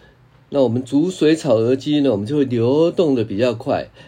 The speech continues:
猎豹呢，哎，不会逐水草而居，所以它流动比较慢。教授，三条线外加低汗，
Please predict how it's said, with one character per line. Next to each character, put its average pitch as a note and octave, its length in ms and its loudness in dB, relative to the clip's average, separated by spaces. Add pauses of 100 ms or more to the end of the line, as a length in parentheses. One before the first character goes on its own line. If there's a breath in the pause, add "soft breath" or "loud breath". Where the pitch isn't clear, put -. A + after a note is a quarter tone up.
猎 F3 220 2
豹 D#3 220 2
呢， C3+ 360 2
哎， C#3 200 0
不 D3 180 -4
会 E3 160 0
逐 D3 420 -4
水 D#3 220 0
草 C3+ 180 -2
而 A2 160 -2
居， B2+ 300 -4
所 B2 200 -2
以 A2 60 0
它 C3+ 120 -2
流 A#2+ 420 2
动 C#3+ 260 2
比 E2+ 140 -10
较 A2 240 0
慢。 B2 260 0 (1000 loud breath)
教 A#2+ 160 0
授， G#2+ 340 -2
三 D3+ 380 -2
条 A2+ 280 -4
线 A#2 460 -2
外 C3 280 0
加 A#2+ 440 -2 (280)
低 D#3 160 -2
汗， E3+ 180 0